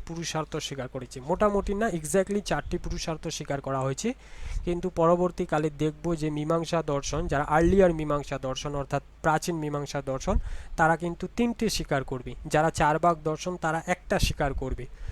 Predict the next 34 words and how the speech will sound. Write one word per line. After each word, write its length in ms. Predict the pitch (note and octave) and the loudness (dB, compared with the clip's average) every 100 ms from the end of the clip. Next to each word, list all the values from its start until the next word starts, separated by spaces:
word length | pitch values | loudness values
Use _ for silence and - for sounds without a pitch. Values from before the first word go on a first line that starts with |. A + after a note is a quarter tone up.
| - - | -6 4
তো 80 | F#3+ | 6
আগে 200 | G3 A3 | 8 6
আমরা 240 | G#3 G#3 | 4 4
দেখে 280 | D#3+ D#3+ A3 | 2 0 0
নিই 180 | A3+ G#3+ | 0 0
যে 120 | G#3+ | -2
পুরুষার্থ 800 | - G#3 A#3+ - F#3 C#3+ - C#3 G#3 - - - - - | 0 2 2 2 2 0 0 0 0 -2 -18 -8 -2 6
কয়টি। 380 | G3 G#3 D3 B2 - - D#3+ D3 | 8 8 2 -8 -12 -12 -10 0
ভারতীয় 380 | D3+ F#3 - G3+ | 4 4 4 2
দর্শনে 440 | D#3 D3+ F3+ F#3 | 2 0 -2 -2
মোট 280 | D#3 F#3 A#3+ - | 2 4 4 2
পুরুষার্থ 500 | F3 E3+ D#3 C#3+ C#3 | -4 0 2 2 -2
হচ্ছে 360 | C3 - A#3 C4 - - | -4 0 0 0 -6 0
চারটি। 440 | F#3+ D#3+ - C#3 - | 2 2 0 -8 -6
কি 100 | E3 | -8
কি? 240 | - A#3+ - - - | -4 -4 -4 -4 0
ধর্ম, 500 | - D#3 F3 G3+ A3 - | 4 6 6 2 0 2
অর্থ, 340 | D3+ D3 F3 F#3 - | 2 2 0 0 0
কাম, 240 | D3+ E3 | 0 0
মোক্ষ। 440 | D#3 D3+ F3 - C3 - - - | 0 2 2 0 -10 -10 -18 -10
কি 100 | F#3 | -6
কি 120 | F#3 G3 | -4 0
বললাম? 400 | F3 F#3 A3 F3 | 2 2 0 -2
ধর্ম, 460 | C#3 D3+ E3 F#3+ F3 | 0 0 2 0 2
অর্থ, 340 | D3 C#3+ - | -2 -2 2
কাম, 480 | G3+ - C#3+ F#3+ B3 - - - D#3+ | 2 4 4 2 0 -2 -4 -4 6
মোক্ষ। 360 | A3+ A3 - B2+ - - - G#3+ | 6 6 0 -6 -6 -4 0 6
এই 140 | B3 | 8
যে 140 | C4 | 8
মোক্ষের 540 | B3 F#3 F#3+ - B3 A#3 | 8 6 2 4 4 4
বিষয়টা 440 | F3+ - F3 F3 | 4 0 0 0
আছে, 240 | C#3+ - G#3 | 0 0 0
এটাকে 340 | F3+ G3 G#3+ | 0 0 -2
সবাই 320 | F#3+ D#3+ F3 | -2 0 0